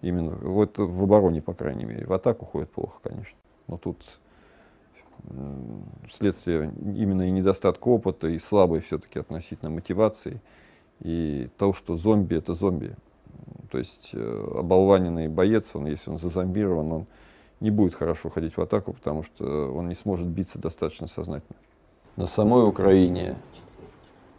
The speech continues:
этот вопрос решался таким образом, что люди, когда их на две-три недели освобождали из-под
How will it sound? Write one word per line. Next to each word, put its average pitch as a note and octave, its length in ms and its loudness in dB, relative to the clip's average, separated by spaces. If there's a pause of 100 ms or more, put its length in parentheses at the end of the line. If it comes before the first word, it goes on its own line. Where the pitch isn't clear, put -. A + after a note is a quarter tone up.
(500)
этот F#2 300 -2
вопрос G#2 380 6
решался F#2+ 420 2
таким G2+ 360 2
образом, D#2+ 480 -2
что C#2+ 520 0 (400)
люди, G2+ 340 2
когда F2+ 380 4
их D#2+ 140 -2
на F#2 100 -2
две-три F#2 340 2
недели F2+ 400 2
освобождали E2 760 0
из-под - 300 -8